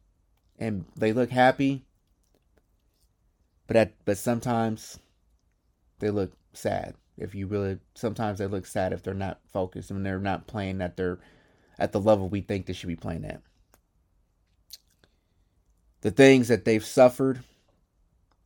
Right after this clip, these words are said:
throughout the course of their life, they don't talk about.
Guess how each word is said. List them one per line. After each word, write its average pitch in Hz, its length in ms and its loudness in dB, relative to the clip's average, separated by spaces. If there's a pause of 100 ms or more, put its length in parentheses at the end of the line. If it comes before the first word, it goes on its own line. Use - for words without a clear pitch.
throughout 104 300 0
the 101 80 -12
course 113 300 -6
of 101 60 -6
their 95 120 -6
life, 120 480 0 (1000)
they 104 80 -4
don't 113 160 -4
talk 104 260 -8
about. - 260 -14